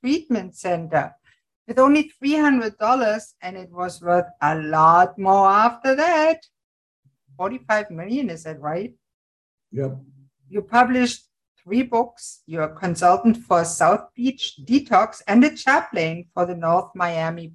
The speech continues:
Speaker 1: Police Department. Wow. Welcome to the show, John.
Speaker 2: Thank you.
Speaker 1: I'm
Speaker 2: I,
Speaker 1: honored
Speaker 2: I
Speaker 1: to have you. So I ask all my guests, how did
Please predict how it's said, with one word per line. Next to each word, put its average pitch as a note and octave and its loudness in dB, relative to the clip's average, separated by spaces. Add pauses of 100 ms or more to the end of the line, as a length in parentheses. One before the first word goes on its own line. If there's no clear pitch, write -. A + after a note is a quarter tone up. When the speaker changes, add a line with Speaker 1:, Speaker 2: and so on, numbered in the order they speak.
(200)
Speaker 1:
Police F3 -6
Department. D3 -6 (160)
Wow. D3+ 0 (1160)
Welcome G3+ 0
to F#3+ -12
the F#3 -6
show, E3 0
John. C#3+ -4 (440)
Speaker 2:
Thank F3+ -4
you. B2+ -2 (1160)
Speaker 1:
I'm E3 0
Speaker 2:
I, - 0
Speaker 1:
honored A3 0
Speaker 2:
I - -14
Speaker 1:
to C4 4
have A3+ 4
you. F#3+ 2
So A#3+ 2 (400)
I A3+ 4
ask B3+ 2
all A3+ 4
my A#3 2
guests, F#3 -10 (540)
how D4 6
did A#3 -4